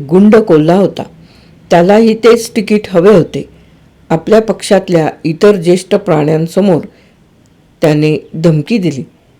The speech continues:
"कावळा कसा निवडून येतो ते मी पाहतोच. आता गाठ माझ्याशी आहे. एक लांडगा माझा मित्र आहे, त्याच्या मदतीने या कावळ्याला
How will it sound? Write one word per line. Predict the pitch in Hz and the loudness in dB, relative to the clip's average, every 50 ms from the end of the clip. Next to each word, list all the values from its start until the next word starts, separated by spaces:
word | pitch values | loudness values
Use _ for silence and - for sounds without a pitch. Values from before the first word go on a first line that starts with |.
| _ _ _ _ _ _ _ _ - | _ _ _ _ _ _ _ _ -4
"कावळा | 185 170 165 170 185 196 180 156 170 - _ _ _ _ _ _ _ _ _ _ _ _ - | -2 0 2 2 2 2 2 0 -4 -8 _ _ _ _ _ _ _ _ _ _ _ _ -6
कसा | - 220 220 - 233 233 | -4 -4 0 0 2 2
निवडून | 226 214 196 190 185 180 190 196 175 - - | 2 4 2 2 2 2 2 0 0 0 -2
येतो | 151 147 - - 175 156 143 - - _ _ _ _ _ _ _ - | -2 0 2 2 2 2 0 -2 -10 _ _ _ _ _ _ _ -2
ते | - 208 220 | 2 2 4
मी | 220 196 185 170 165 | 4 2 2 0 -2
पाहतोच. | 165 - - 156 151 143 - - 190 165 - - - - _ _ _ _ _ _ _ _ _ _ - - | -4 -8 -6 -6 -4 -4 0 0 0 0 -2 -6 -16 -20 _ _ _ _ _ _ _ _ _ _ -8 -6
आता | 170 170 - 240 214 208 220 - - - - | -4 -2 0 0 0 0 -2 -6 -12 -10 -6
गाठ | 170 156 160 165 160 - - _ _ _ _ _ | -4 -2 -2 -4 -4 -8 -14 _ _ _ _ _
माझ्याशी | - 170 156 151 139 151 151 147 - 233 | -4 -4 -2 -2 0 -2 -2 0 0 0
आहे. | 208 175 147 135 139 - - - _ _ _ _ _ _ _ _ _ _ _ _ - | 0 0 0 -4 -10 -14 -16 -20 _ _ _ _ _ _ _ _ _ _ _ _ 2
एक | 196 220 220 - - | 2 2 2 0 -2
लांडगा | 226 196 170 151 147 151 160 160 170 170 165 - - _ _ | 0 0 2 2 2 2 2 2 2 0 -2 -4 -8 _ _
माझा | - 151 139 139 156 160 | -6 -4 -2 0 0 0
मित्र | 160 156 147 147 143 - - 196 | 0 -2 -2 -4 -4 -2 0 0
आहे, | 208 185 147 123 123 - - _ _ _ _ _ _ _ _ _ | 0 0 0 -2 -6 -8 -12 _ _ _ _ _ _ _ _ _
त्याच्या | - 190 185 185 240 214 | -2 -2 -2 0 0 0
मदतीने | 214 202 175 165 170 170 170 - 220 214 190 175 165 - - - | 2 0 0 2 0 0 0 0 0 0 0 0 -2 -4 -6 -4
या | - 165 170 165 | -4 -2 -2 -2
कावळ्याला | 165 - 156 151 147 156 185 196 190 170 156 147 | -4 -4 -2 0 0 2 2 2 2 2 0 -2